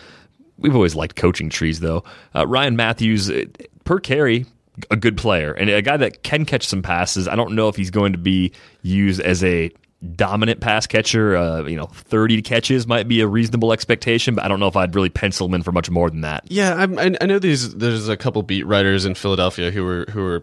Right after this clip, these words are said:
Speaker 2: hypothesizing that Matthews just doesn't have the skill set that the, the Reed Peterson offense looks for at running back, and I'm kind of skeptical of that, actually, because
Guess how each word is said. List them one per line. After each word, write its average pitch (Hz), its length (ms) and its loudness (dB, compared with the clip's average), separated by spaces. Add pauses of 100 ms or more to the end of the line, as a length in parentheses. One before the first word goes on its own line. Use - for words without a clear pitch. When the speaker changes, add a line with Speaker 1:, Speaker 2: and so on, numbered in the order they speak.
(120)
Speaker 2:
hypothesizing 101 1160 -4
that 92 500 -2
Matthews 98 340 0
just - 200 -2
doesn't 92 180 -2
have 92 140 -2
the 85 80 -4
skill 87 320 -4
set 90 300 -2
that - 180 -4
the, - 200 0
the 90 140 -2
Reed 90 400 0
Peterson 90 640 -2 (140)
offense 90 720 0
looks 90 200 -2
for 87 180 2
at - 120 -2
running 90 240 0
back, 87 220 2
and 95 60 0
I'm 101 100 -2
kind 220 320 0
of 110 120 4
skeptical - 540 -2
of 87 80 -2
that, 90 160 4
actually, 90 400 0
because 95 420 -2